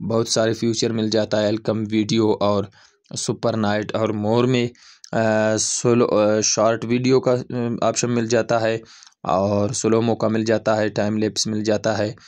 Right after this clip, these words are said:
और इसके, अ, मिल जाता है, प्रो मिल जाता है और डबल वीडियो, ये सारे ऑप्शंस मिल जाते हैं। यहाँ से हम सेल्फी कैमरा को चेक कर लेते हैं। ये इसकी सेल्फी कैमरा की रिजल्ट है, काफ़ी ज़बरदस्त है। बत्तीस मेगापिक्सल का इसमें सेल्फी कैमरा दिया गया है।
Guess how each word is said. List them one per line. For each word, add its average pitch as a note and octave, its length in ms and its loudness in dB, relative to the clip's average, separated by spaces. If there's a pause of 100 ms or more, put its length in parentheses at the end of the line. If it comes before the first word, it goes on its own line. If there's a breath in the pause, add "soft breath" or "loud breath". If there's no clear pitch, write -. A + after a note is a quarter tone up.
(320 loud breath)
और G#2+ 440 2
इसके, A#2 460 0 (460 soft breath)
अ, A2 340 0
मिल G#2 160 0
जाता G#2+ 300 0
है, G#2+ 140 0
प्रो G#2+ 280 0
मिल G#2+ 180 -2
जाता G#2+ 300 0
है G#2 160 0
और G2+ 260 0
डबल G#2 260 0
वीडियो, G#2+ 400 -2 (420 soft breath)
ये A#2 180 2
सारे G#2 280 2
ऑप्शंस G2 300 -2
मिल G2+ 180 -2
जाते G2 280 -6
हैं। G2 140 -8 (300 soft breath)
यहाँ B2+ 180 0
से A#2+ 140 -2
हम C3+ 80 -2
सेल्फी A#2+ 340 -2
कैमरा A#2+ 280 0
को - 120 -6
चेक A#2 280 -2
कर B2 80 0
लेते A#2 240 0
हैं। A2+ 80 0
ये A2 80 2
इसकी A2+ 220 -2
सेल्फी G#2+ 340 -2
कैमरा A#2 300 -2
की A2+ 120 -4
रिजल्ट A2 320 -2
है, A2+ 80 0
काफ़ी G2 320 -4
ज़बरदस्त G#2+ 520 -2
है। A2 100 -2 (480 loud breath)
बत्तीस A#2+ 420 -2
मेगापिक्सल G#2+ 520 -2
का G#2+ 140 -4
इसमें G2+ 220 -4
सेल्फी G#2 360 -4
कैमरा A#2+ 300 -2
दिया A#2 180 2
गया A#2+ 180 0
है। A#2 140 -2